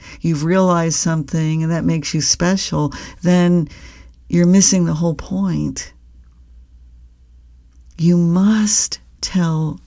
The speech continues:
yourself the truth. What do you really want?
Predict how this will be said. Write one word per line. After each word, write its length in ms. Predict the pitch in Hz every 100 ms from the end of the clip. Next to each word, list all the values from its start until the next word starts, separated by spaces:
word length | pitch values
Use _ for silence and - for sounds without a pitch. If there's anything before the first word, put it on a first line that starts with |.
| -
yourself 760 | 151 139 - 147 143 135 - - -
the 80 |
truth. 460 | 131 - 147 143 - - - -
What 320 | 151 165 180
do 120 | - 170
you 240 | 156 151
really 280 | 156 151 156
want? 680 | 156 156 151 151 147 -